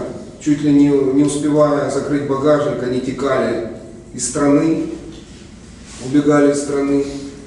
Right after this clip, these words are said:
Потом они появляются в Украине абсолютно спокойно. И первого марта выступают при поддержке тетушек, при поддержке тетушек.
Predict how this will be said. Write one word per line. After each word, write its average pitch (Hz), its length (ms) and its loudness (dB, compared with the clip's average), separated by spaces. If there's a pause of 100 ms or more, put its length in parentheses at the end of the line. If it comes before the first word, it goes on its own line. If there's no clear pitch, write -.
(800)
Потом 214 320 2
они 196 160 4
появляются 175 640 2
в 147 160 0
Украине 160 540 2 (400)
абсолютно 170 520 0
спокойно. 151 640 2 (960)
И 143 80 -4
первого 180 420 2
марта - 520 0 (640)
выступают 170 760 0 (920)
при 147 120 0
поддержке 156 680 0
тетушек, 170 500 -4 (640)
при 143 100 -4
поддержке 151 520 0
тетушек. 143 520 -6